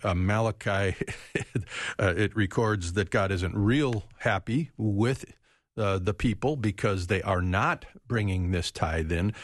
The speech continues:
It's in the, it's in the law, in the Old Testament, that they were to give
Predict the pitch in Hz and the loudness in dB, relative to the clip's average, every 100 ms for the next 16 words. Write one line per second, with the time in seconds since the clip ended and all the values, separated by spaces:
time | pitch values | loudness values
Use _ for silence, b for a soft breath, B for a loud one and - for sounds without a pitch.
0 | B B 131 - 196 170 95 - 180 196 | B B -2 2 0 2 -2 -2 -2 0
1 | 151 104 127 110 85 120 - 139 120 117 | 0 2 2 0 -2 -4 0 2 2 0
2 | 107 - 131 - 90 95 101 95 113 117 | 0 -2 -2 -4 -8 -6 -6 -4 0 2
3 | 123 101 107 113 120 92 98 | 2 2 0 0 -4 0 0